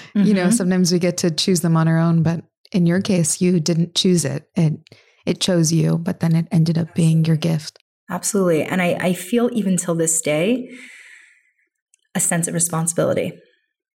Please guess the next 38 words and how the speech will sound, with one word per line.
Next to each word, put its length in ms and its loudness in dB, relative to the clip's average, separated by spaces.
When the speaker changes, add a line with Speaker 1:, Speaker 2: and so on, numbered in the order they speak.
Speaker 2:
that 100 -4
I 60 0
went 240 -2
through 120 -2
what 100 0
I 60 -2
went 300 -2
through 340 0
and 80 0
I'm 120 0
going 240 0
through 120 -4
what 100 0
I'm 120 -2
going 220 0
through 420 -2
to 120 -4
share 280 -2
with 140 -6
the 60 -4
world. 320 -6
And 80 -2
I 40 0
feel 160 -2
like 100 -6
that's 320 -4
my 180 -2
personal 380 -4
mission. 480 -4
And 140 0
sometimes 380 0
it's 120 -8
very 180 -2
hard. 320 -6
Sometimes 640 -2
it's 140 -6
uncomfortable. 880 -2
Sometimes, 840 -4